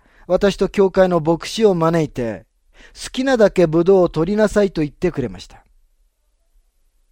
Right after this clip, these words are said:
そこでその友人と私は出かけて行きました。そこの地主はもう収穫は終わったので、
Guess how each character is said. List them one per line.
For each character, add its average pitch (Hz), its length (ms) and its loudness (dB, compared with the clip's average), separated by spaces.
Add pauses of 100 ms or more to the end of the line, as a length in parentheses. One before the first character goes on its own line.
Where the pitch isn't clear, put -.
(720)
そ 208 160 -4
こ 240 100 0
で 233 100 4
そ 226 140 -2
の 226 100 2
友 220 220 0
人 202 180 -4
と 190 140 2
私 196 340 0
は 185 120 4
出 160 160 2
か 202 180 0
け 202 140 0
て 214 180 2
行 143 120 -4
き 120 100 -16
ま 107 80 -12
し - 80 -18
た。 - 200 -20 (1800)
そ 214 180 -2
こ 247 120 0
の 254 140 2
地 226 120 -2
主 214 220 -2
は 214 160 6
も 208 200 4
う 170 40 2
収 240 240 -4
穫 214 320 0
は 190 160 6
終 170 140 4
わ 196 60 6
っ 190 80 -20
た 160 120 -4
の 143 100 -4
で、 190 320 4